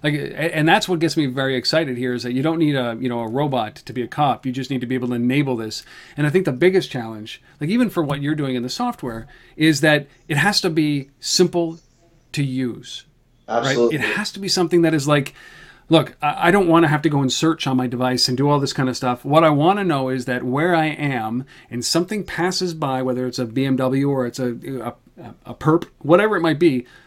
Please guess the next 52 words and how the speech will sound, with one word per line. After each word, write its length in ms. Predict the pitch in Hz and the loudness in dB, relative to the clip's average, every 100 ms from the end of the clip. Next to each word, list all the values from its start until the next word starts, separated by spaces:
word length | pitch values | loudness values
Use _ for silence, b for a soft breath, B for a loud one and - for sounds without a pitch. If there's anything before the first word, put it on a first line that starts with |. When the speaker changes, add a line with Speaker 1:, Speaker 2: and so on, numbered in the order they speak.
| b b | b b
Speaker 2:
Yeah. 180 | 123 123 | -8 -4
Speaker 1:
I, 40 | 147 | 0
I 20 | |
want 180 | 165 170 | 2 2
a 40 | |
notification 1080 | 156 147 147 147 143 - 151 156 - - 147 _ _ | 2 2 0 -4 -8 -8 -6 -4 -6 -12 -16 _ _
that 120 | 131 | -4
happens. 540 | 135 135 131 107 - - | 0 -2 -4 -10 -14 -8
I 120 | 139 | -2
don't 160 | 165 156 | 0 0
want 160 | 147 | -2
to 80 | 147 | -2
have 140 | 135 143 | -4 -6
to 100 | 139 | -8
search. 420 | - 190 208 - | -6 -6 -8 -10
I 80 | 131 | -6
want 220 | 135 131 | -6 -6
people, 280 | 156 147 139 | -8 -8 -10
I 80 | 131 | -6
want 160 | 135 147 | -4 -4
it 80 | 131 | -6
to 80 | |
tell 460 | 139 - - 185 220 | -12 -12 -10 -6 -2
me 380 | 185 131 120 120 | -2 -2 -4 -8
what 200 | 131 131 | -4 -2
I 60 | |
need 160 | 123 127 | 0 -2
to 60 | 123 | -2
know 160 | 123 | -6
at 60 | 113 | -6
that 140 | 107 | -8
moment, 380 | 110 110 - 135 | -8 -10 -12 -10
right? 160 | 123 131 | -6 -4
And 140 | 131 | -4
I 20 | |
think 200 | 131 160 | -2 -2
that 120 | 143 | -2
that's 340 | 127 147 151 - b b b | -2 -4 -4 -8 b b b
the 160 | 139 | -6
ultimate 400 | 139 151 156 135 | -2 -2 -2 -2
opportunity 580 | 120 113 117 143 135 120 | -2 -4 -6 -6 -4 -6
here 200 | 110 110 | -6 -6
is 120 | 110 - | -8 -8
to 60 | |
be 60 | 117 | -8
able 120 | 117 | -8
to 60 | 117 | -6
take 220 | 139 123 | -8 -6
all 120 | 120 | -6
that 140 | 120 | -6
data 380 | 117 127 113 107 | -4 -4 -4 -8
and, 100 | - | -12